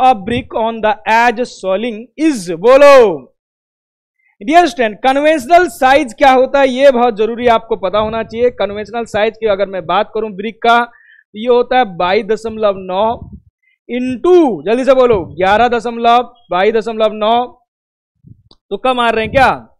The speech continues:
ग्यारह दशमलव पाँच into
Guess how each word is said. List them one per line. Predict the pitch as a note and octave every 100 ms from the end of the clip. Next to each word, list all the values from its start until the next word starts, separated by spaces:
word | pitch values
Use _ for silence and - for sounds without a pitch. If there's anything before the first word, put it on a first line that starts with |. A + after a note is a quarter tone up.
| _ _ _ _ _
ग्यारह | D#3 G#3+ A3 A#3 C#4
दशमलव | C4 A#3+ B3 B3 B3+ C4 C4 _ _ _ _ _
पाँच | G3+ G#3+ A#3 C4 - - _ _ _ _
into | G#3+ A3+ A3+ D#4